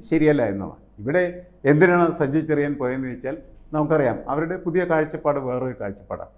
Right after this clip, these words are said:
അവരെല്ലാത്തിനെയും അങ്ങ് നേരത്തെ എതിർത്തിരുന്നതിനെയൊക്കെ അവർ അങ്ങനെ തന്നെ സ്വീകരിക്കുകയാണ് ചെയ്യുന്നത്, ഉൾക്കൊള്ളുകയാണ്. മറ്റു പലരും പറയും ഷർദിൽ അങ്ങനെ തന്നെ വിഴുങ്ങുന്ന ഒരു അവസ്ഥയിലേക്ക് എത്തുകയാണ്. എന്നുവെച്ചാൽ എതിർത്തിരുന്നതിനെ മുഴുവൻ സ്വീകരിക്കുന്ന തരത്തിലേക്ക് എത്തുകയും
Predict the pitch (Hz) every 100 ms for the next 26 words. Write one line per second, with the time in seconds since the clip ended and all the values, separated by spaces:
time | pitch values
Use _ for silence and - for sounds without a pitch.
0 | _ _ - 143 165 180 175 180 175 165
1 | 160 160 - 131 147 170 165 170 160 185
2 | 170 170 170 165 160 175 151 175 175 139
3 | 156 160 147 185 - - _ _ _ -
4 | 196 190 214 185 165 117 113 101 98 -
5 | 135 165 170 202 175 120 95 - - -
6 | 113 175 180 175 190 180 175 185 - -
7 | 156 165 190 180 180 175 175 160 156 165
8 | 160 147 131 - 143 139 123 - 113 98
9 | 87 - - _ _ - 170 185 190 170
10 | 196 214 220 208 196 190 180 170 170 165
11 | 156 160 156 147 131 120 117 127 - 113
12 | 113 110